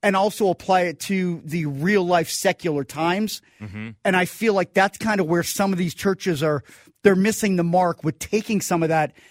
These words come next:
Speaker 1: and trying to apply it into the secular world nowadays.
Speaker 2: Yeah.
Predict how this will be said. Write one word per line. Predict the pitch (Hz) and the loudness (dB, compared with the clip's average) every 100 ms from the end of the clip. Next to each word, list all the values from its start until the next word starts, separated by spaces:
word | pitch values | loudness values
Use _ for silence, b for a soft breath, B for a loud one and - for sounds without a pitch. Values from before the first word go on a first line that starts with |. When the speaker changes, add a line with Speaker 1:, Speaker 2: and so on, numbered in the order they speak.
| b | b
Speaker 1:
and | - 185 | -6 -2
trying | 196 190 170 | 2 2 2
to | 165 | -2
apply | - - 185 185 | -4 -2 2 4
it | 175 - | 2 -2
into | 190 180 | -2 0
the | 165 | 0
secular | 160 - 185 - 165 151 | -2 0 -2 -2 -2 -2
world | 147 170 160 120 | 0 0 -2 -4
nowadays. | 113 - - - _ - | -12 -16 -20 -20 _ -8
Speaker 2:
Yeah. | 117 | -6